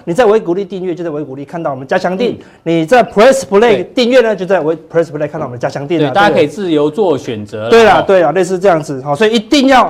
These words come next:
Speaker 1: 好，在这两三天内赶快把握我最后的铁粉机会了，好，不然下礼拜二，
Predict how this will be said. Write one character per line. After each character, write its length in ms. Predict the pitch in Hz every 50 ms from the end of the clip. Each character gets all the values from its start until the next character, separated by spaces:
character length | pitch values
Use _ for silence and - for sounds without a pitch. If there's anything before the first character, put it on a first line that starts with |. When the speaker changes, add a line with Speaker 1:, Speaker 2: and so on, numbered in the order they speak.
| 147 -
Speaker 1:
好， 120 | 160 156
在 100 | 180 170
这 140 | 160 185 165
两 200 | 151 139 123 120
三 220 | - 180 185 190
天 140 | 185 196 196
内 100 | 202 180
赶 340 | 190 - - 190 180 185 185
快 200 | 180 262 254 -
把 260 | - - 165 139 151
握 160 | 185 226 214
我 180 | 165 127 127 135
最 160 | - - 180 180
后 40 | 175
的 140 | 165 156
铁 240 | 151 - - 143 160
粉 160 | 151 156 127
机 220 | 123 - 147 156 156
会 160 | 160 165 143
了， 100 | 131 120
好， 80 | - 139
不 120 | 147 196
然 80 | 180 170
下 120 | - 226
礼 120 | 175 147 151
拜 100 | 180 180
二， 100 | 196